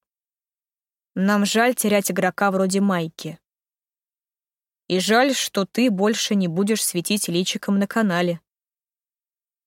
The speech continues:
Я взглянула на него так, словно у парня были проблемы с головой. "Светить личиком?"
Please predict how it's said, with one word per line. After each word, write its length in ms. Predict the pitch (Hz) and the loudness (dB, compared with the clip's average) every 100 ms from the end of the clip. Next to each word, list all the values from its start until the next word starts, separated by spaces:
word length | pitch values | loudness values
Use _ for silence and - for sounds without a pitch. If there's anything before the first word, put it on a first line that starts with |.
| _ _ _ _ _ _ - | _ _ _ _ _ _ -6
Я 240 | 175 196 | 0 0
взглянула 480 | 190 185 190 196 202 | 0 0 0 2 2
на 120 | 196 | 2
него 260 | 190 180 180 | 0 0 -2
так, 500 | - 226 247 - - _ | 0 -2 -2 -6 -18 _
словно 580 | - - 202 190 185 185 | -8 -2 0 2 2 -2
у 40 | |
парня 400 | - 214 214 202 | 0 0 2 0
были 280 | 180 196 190 | 0 0 -2
проблемы 580 | - 180 160 175 190 180 | -2 -4 0 0 0 0
с 80 | 170 | -2
головой. 720 | 175 180 190 190 165 147 - _ _ _ _ _ _ _ _ _ _ _ _ - | -2 0 0 -2 -4 -4 -12 _ _ _ _ _ _ _ _ _ _ _ _ -10
"Светить 760 | - - 170 - 196 - - - | -8 -4 -4 -2 -4 -4 -8 -6
личиком?" 800 | 185 247 - - - 165 147 | -4 -4 -6 -10 -10 -10 -10